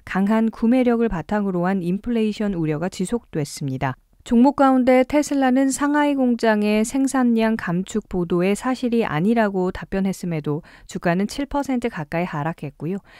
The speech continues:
아마존과 넷플릭스 등 기술주는 성장 우려로 각각 이 퍼센트 이상 내렸습니다. 국제유가 하락에 엑손모빌과 쉐보론 등 정유주는 이 퍼센트 넘게 하락했습니다.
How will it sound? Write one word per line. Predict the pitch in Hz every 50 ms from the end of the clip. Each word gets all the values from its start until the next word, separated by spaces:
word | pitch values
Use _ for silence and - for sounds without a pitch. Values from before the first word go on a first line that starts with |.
| - - -
아마존과 | - 165 175 202 220 233 226 233 220 220 214 208 214 208 214 202
넷플릭스 | 175 151 156 - - 226 220 214 202 - - - 180 160
등 | 156 151 160
기술주는 | 180 - 208 190 - 220 214 - - 190 190 214 220 220
성장 | 214 - 254 254 254 240 262 254 247 233 185
우려로 | 165 156 156 151 151 170 175 180 185
각각 | - 156 147 - 156 156 -
이 | - 196 202
퍼센트 | - - 262 262 - 240 226 220 -
이상 | 196 170 165 - 185 180 156
내렸습니다. | 143 139 147 190 196 - - - - 139 131 131 127 135 127 131 - - - - - - _ -
국제유가 | - 220 196 - 294 294 285 277 - - 269 254
하락에 | 254 247 240 233 226 226 226 226 - -
엑손모빌과 | 160 - - - 247 240 233 220 175 165 170 185 190 185 180 185 190 185 185 190
쉐보론 | - - 254 240 233 240 226 214 196 190 185 190
등 | 202 214 214
정유주는 | - - 165 156 170 185 190 185 - 170 175 190 196 170
이 | 165 170 - -
퍼센트 | - 240 233 - 220 202 196 - 202 170
넘게 | 147 135 151 165 - - 196 190
하락했습니다. | 180 - 190 196 208 214 - - 180 - - - - 143 135 135 131 143 131 127